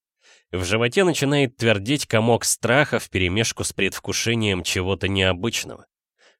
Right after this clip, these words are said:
Он понимает, что чувство это не случайно.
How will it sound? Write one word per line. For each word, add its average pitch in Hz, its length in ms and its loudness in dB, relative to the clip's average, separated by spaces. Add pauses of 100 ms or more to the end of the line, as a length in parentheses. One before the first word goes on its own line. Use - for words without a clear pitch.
(120)
Он 139 200 4
понимает, 127 640 2
что - 260 -2
чувство 104 540 -2
это 92 260 0
не 95 140 -2
случайно. 95 640 -2